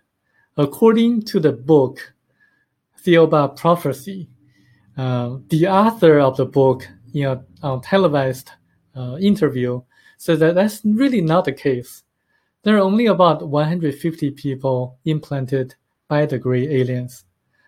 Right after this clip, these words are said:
And why did the Grey aliens do that? Why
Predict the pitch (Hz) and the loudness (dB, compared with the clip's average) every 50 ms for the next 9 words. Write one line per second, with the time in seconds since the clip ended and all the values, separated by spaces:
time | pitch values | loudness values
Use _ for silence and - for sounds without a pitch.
0 | _ _ 160 156 156 160 180 185 190 214 247 254 254 254 247 214 - - - 170 | _ _ 0 2 2 4 4 4 4 4 4 2 0 0 -2 -4 -6 0 0 2
1 | 156 147 151 139 127 131 143 156 160 160 - 165 156 151 147 143 135 135 - - | 4 4 2 2 2 2 4 6 6 6 6 4 2 2 2 0 -2 -6 -4 -2
2 | 170 165 - 139 165 175 170 - - _ _ _ _ _ _ _ _ _ _ _ | 0 0 0 -2 -4 -6 -10 -14 -20 _ _ _ _ _ _ _ _ _ _ _
3 | _ _ _ _ _ _ _ 147 151 156 160 185 208 214 214 208 170 - | _ _ _ _ _ _ _ 2 2 4 4 4 2 2 2 2 0 -4